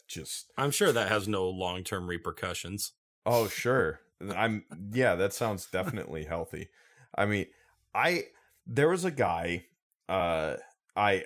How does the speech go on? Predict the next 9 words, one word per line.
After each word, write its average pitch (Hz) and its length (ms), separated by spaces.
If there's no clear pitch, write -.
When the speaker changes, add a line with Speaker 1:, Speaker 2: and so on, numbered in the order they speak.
Speaker 1:
I 92 100
won't 110 340
say 113 240
his 98 440
name 104 320
on 101 180
here 101 220
because 87 600
we 78 360